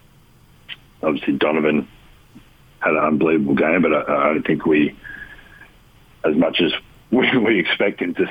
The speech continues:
score and help our team, we, we can't just rely on him. We, we've got other guys, so we, um, he'll always be great, but we've all gotta,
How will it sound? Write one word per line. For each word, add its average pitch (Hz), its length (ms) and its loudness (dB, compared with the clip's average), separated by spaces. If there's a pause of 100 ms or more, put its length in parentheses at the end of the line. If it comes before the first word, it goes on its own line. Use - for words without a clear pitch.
score 107 280 0
and 90 80 -2
help 101 160 2
our 95 120 2
team, 110 320 2
we, 92 140 2
we 92 180 0
can't 95 300 0
just 92 140 0
rely 80 420 2
on 95 100 2
him. 104 140 2
We, 82 100 2
we've 80 220 -2
got 92 140 0
other 78 180 0
guys, 82 400 2
so 78 140 2
we, 78 200 2 (500)
um, - 440 -2 (800)
he'll 95 120 2
always 80 380 2
be 78 140 0
great, 87 340 0
but 80 180 -2
we've 80 180 2
all 80 160 2
gotta, 78 320 2